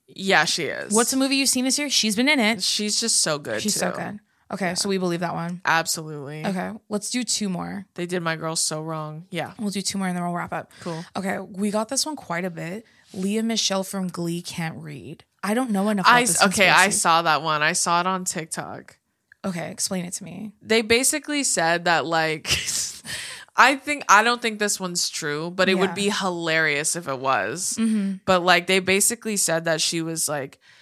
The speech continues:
Speaker 1: such a diva, and they, a big theory of why she was a nightmare on set is because she couldn't read her own lines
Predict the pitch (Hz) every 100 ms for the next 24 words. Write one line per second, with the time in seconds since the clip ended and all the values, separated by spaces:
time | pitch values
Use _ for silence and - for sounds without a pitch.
0 | _ - - 196 196 214 185 185 185 190
1 | 180 175 175 160 - - 175 180 180 -
2 | - 175 180 175 170 165 160 156 165 170
3 | - 165 170 160 151 147 156 160 156 -
4 | 160 160 165 175 180 - 170 - 170 147
5 | 151 165 180 214 - _ _ _ _ 202
6 | 160 170 175 165 156 170 196 208 -